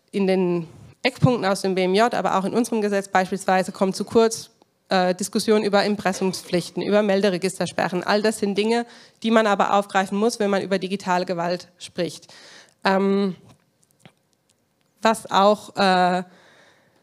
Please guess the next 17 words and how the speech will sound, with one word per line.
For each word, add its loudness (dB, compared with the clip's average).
nicht, 0
äh, 2
beziehungsweise 2
was 2
auch 2
auftauchen 2
muss, 2
wenn 2
man 2
über 0
die -2
digitale -2
Gewalt 0
spricht, -4
ist, -4
dass -2
natürlich 2